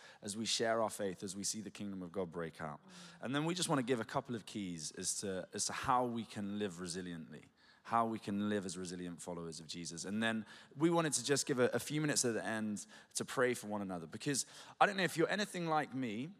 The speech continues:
Speaker 1: uh, there are moments where I feel full of faith. And I am like, "Jesus, no name is greater than your name. No culture is more powerful than you. Your way is the best way." And then there are other moments where I, I feel quite overwhelmed,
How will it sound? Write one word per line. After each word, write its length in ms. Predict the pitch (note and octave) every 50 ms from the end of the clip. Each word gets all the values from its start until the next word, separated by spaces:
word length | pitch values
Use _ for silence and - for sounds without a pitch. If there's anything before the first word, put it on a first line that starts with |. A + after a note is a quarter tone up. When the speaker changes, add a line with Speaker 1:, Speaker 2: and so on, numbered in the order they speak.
| _ _ _ - _ -
Speaker 1:
uh, 160 | A#2 B2 A#2 G2+ - - - _ _ _ _ _ _ _ _ _ -
there 300 | B2+ D3+ D#3+ F3 G3 F#3+
are 80 | F3
moments 480 | E3 E3 F3 G3 F#3+ E3 C#3+ A#2+ - B2+
where 160 | C3+ B2 F2
I 220 | G2+ C3+ D3 D#3 D3+
feel 260 | - - C3+ A#2+ A2+
full 300 | - - - - C#3 B2
of 100 | A2+ G2+
faith. 500 | - - - G2+ F#2 - - - - - - _ _ _ - - - _ _ -
And 140 | - A2 A2+
I 140 | A#2+ A#2+ A#2+
am 160 | A#2 A2+ G#2+
like, 160 | G2 F#2 - - - - - - - _ -
"Jesus, 480 | - A3+ A#3 G3+ G3 E3+ F#3+ F#3 D#3+ E3+
no 320 | E3+ F3+ G3 G3+ G#3+ G#3
name 240 | G3+ G3+ G3+ G3+ G3
is 120 | F#3+ D#3+
greater 300 | C#3+ F#3 F3+ F#3 F#3 F#3
than 160 | F3 F3 F3
your 240 | F3 F3+ F3+ F3+ F3
name. 460 | F3 E3+ F3 F3 F3+ F3+ F3 F3 E3 - - - -
No 160 | - D#3+ F3
culture 460 | - - - F#3 G#3 F#3+ - F3 F#3
is 80 | F3 D#3+
more 160 | F3 F3 E3+
powerful 480 | - D#3 D#3+ D#3+ D#3+ D#3+ - D3 D3+ D3
than 180 | D3 D3+ D3
you. 400 | D3+ D3+ D3+ D3+ D3 D3 C#3+ C#3 C#3+ - - -
Your 300 | - C3+ F3 F#3 G3 G3
way 280 | F3+ F3+ F#3 F#3 F3+ F3
is 180 | F3+ F3 -
the 100 | - E3
best 340 | C#3+ D#3 D#3 D#3 D3 - -
way." 380 | B2 C3 B2+ B2+ B2 A#2+ A#2+ B2 - - - - - - - _ _ _ _ _
And 100 | - D3+
then 80 | F#3+ G3+
there 120 | G#3+ G#3
are 100 | F#3 E3+
other 140 | G3+ A3 A3
moments 400 | G#3 G3+ F3+ D#3 C3+ - - -
where 280 | C#3 C#3 C3 C3 A#2 - - - - -
I, 140 | C3+ D#3 - - - - - - - - -
I 40 | - -
feel 120 | F4+ F#4+
quite 220 | - - D3+ -
overwhelmed, 640 | D#3 D#3+ D#3 E3 F#3 A3+ F4+ D#4 - - - - -